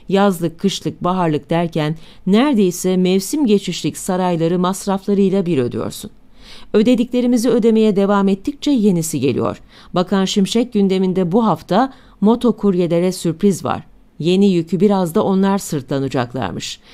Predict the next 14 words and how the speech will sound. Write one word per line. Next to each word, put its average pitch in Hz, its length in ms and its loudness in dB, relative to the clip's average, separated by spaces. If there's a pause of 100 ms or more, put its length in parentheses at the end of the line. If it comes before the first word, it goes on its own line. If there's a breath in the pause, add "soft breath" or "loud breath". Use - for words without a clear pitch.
(140 loud breath)
Devletin 175 480 0
yetkilisi 151 640 -2
buyurdu, 151 520 0 (220)
al 165 240 -2
buyur. - 340 -6 (480 loud breath)
Örnekler 285 520 4
sonsuza 269 520 -2
gider. 143 500 -2
Yerim 170 380 0
doldu, 139 440 0
kafam 151 380 -4
taştı, 160 600 -4
içim 160 300 -4
sıkıştı. - 520 -10